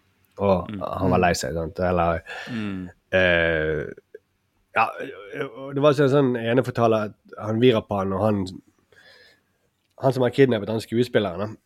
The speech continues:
Speaker 1: de satt i tre timer og bare hørte på froskene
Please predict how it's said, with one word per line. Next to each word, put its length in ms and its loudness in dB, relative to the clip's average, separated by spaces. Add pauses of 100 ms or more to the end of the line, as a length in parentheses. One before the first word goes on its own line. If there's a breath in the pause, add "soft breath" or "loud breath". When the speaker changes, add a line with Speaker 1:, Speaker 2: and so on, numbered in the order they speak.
(280)
Speaker 1:
de 120 4
satt 240 0
i 40 4
tre 300 0
timer 480 -4
og 60 -4
bare 260 -2
hørte 240 -6
på 120 -6
froskene 720 -4